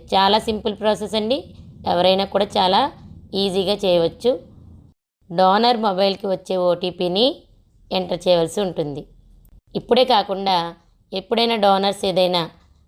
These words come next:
మన పిల్లలకి ఇలాంటి రిఫ్రెష్‌మెంట్స్ ఇస్తానంటే తప్పనిసరిగా మనం ఈ ఎండిఎంలో ఈ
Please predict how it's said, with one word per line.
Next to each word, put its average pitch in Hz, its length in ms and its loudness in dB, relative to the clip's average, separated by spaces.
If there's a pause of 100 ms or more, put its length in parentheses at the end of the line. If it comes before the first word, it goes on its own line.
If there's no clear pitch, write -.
(120)
మన 214 120 0 (100)
పిల్లలకి 196 340 2
ఇలాంటి 180 300 0
రిఫ్రెష్‌మెంట్స్ 185 640 -4 (560)
ఇస్తానంటే 180 680 0 (540)
తప్పనిసరిగా 175 640 -4 (100)
మనం 180 180 -2 (500)
ఈ 202 120 2 (120)
ఎండిఎంలో 196 580 2 (460)
ఈ 185 80 -2